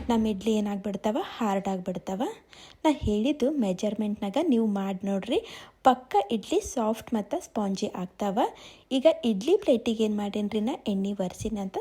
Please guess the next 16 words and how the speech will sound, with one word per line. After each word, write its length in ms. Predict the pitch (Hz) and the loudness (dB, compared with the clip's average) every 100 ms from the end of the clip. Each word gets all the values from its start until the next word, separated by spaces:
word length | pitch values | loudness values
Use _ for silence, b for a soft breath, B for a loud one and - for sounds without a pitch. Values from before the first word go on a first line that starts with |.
| - | -4
ಸ್ವಲ್ಪ 220 | 254 233 302 | -2 0 2
ಸ್ವಲ್ಪ 200 | 302 302 233 | 2 2 0
ಎಣ್ಣೆ 160 | 214 208 196 | 0 -2 -4
ಒರೆಸ್ಬೇಕು, 480 | 196 - 202 - 523 B B B - | -8 -6 -6 -4 -4 B B B 0
ಜಾಸ್ತಿನೂ 480 | 220 208 - 226 214 208 | 0 0 -2 0 0 -2
ಏನು 160 | 208 403 - | -2 -4 -4
ಹಚ್ಚೋದು 420 | 196 - 202 - - | -6 -4 -4 -4 -2
ಬೇಕಾಗಲ್ಲ. 560 | 202 - 202 196 190 269 415 B B 254 | -4 -2 -4 -2 -2 -2 -4 B B 0
ಇದರ್ಲಿಂದ 400 | 240 226 214 277 359 | 2 2 0 0 0
ನಮ್ 120 | 247 233 | 0 -2
ಇಡ್ಲಿ 220 | 202 - 208 | -4 -2 -2
ಏನಾಗಲ್ರಿ, 440 | 202 196 202 202 349 - | -2 -4 -4 -4 -2 -2
ಆ 40 | 233 | -4
ಸ್ಟ್ಯಾಂಡಿಗೆ 460 | - 196 196 196 403 320 | -6 -4 -4 -2 0 2
ಮೆತ್ಕೊಳ್ಳಲ್ಲ. 540 | 214 - 208 196 185 359 - _ _ _ _ b b b b b | 0 0 0 2 2 0 0 _ _ _ _ b b b b b
ಈಗ 100 | 220 | 2